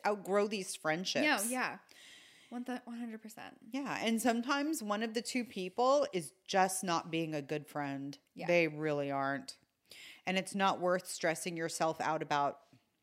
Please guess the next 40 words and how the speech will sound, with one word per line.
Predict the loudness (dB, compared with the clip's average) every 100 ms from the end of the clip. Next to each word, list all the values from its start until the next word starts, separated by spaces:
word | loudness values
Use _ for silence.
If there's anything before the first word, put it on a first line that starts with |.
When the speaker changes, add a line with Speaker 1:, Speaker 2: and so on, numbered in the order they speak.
| _ _ _ _ _ _ -8
Speaker 1:
It | -4 0
really | 2 2 2
isn't. | 0 -2 -2
I | -2
find | 0 2 2
the | 2
older | 0 0 2 4
I | 4
get, | 6 6 6 2 -2
the | -6
smaller | -6 -4 0 0 0 -4 -2
my | -2 -2 -8 _
group | -4 -4 -2
of | -8
friends | -8 -4 -2 -2 -6
become. | -8 -8 -4 -4 -6 -12 _ _ _ -2
Speaker 2:
Oh, | 0
that's | 0 -2
how | 0
I | -2
feel | 2 2
already. | 2 0 -2 -4 -10 -2
But | 0 2 0
Speaker 1:
Yeah. | 2
Speaker 2:
it | 2
was | 0
also | -4 -4
really | -4 -2
hard | -4
for | -4
me | -8 -8 -8
because | -8 -4 -4 -4 -10 -18 _ _ _ _ -2
I | -2
went | -2 -4 -4 -8 -12
from | -8
one | -8 -8
state | -10 -10
to | -10
another. | -6 -2 -2 -2 -6 -8
Speaker 1:
Yeah. | -2 -2